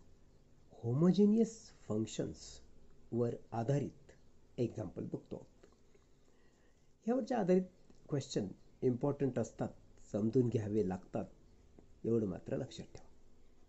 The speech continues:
Question असा आहे, show that the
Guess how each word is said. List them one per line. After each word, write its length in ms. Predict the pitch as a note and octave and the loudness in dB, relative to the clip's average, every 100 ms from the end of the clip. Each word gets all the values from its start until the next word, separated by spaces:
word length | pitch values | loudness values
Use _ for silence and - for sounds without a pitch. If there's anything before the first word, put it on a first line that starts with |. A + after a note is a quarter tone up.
| - _ - - - - | -20 _ -20 -20 -20 -10
Question 300 | - - F#2+ | -10 -6 -8
असा 180 | F2+ - | -6 -8
आहे, 80 | - - - - - - - - - | -10 -18 -20 -20 -20 -20 -20 -20 -16
show 200 | - A#2 G2+ | -2 -2 0
that 180 | A2+ - - - - - - - - - | -2 -6 -18 -20 -20 -20 -20 -20 -18 -6
the 200 | G#2+ | -4